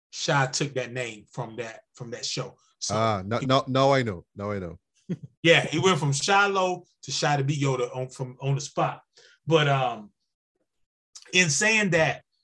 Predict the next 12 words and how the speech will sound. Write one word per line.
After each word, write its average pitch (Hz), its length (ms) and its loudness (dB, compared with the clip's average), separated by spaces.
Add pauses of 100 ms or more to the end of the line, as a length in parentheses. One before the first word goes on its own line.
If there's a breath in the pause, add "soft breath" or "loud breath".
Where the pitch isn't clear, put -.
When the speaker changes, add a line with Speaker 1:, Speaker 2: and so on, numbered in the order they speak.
(300)
Speaker 1:
Be 202 240 2
Alright, 156 640 4 (160)
Be 214 220 2
Alright, 165 720 4 (1900)
that, 214 340 4 (220)
that - 280 2
part 202 420 2
where, 139 520 -2 (880)
um, 123 500 2
Primo, 170 760 4 (500)
Primo, 156 760 -2
um, 120 360 -8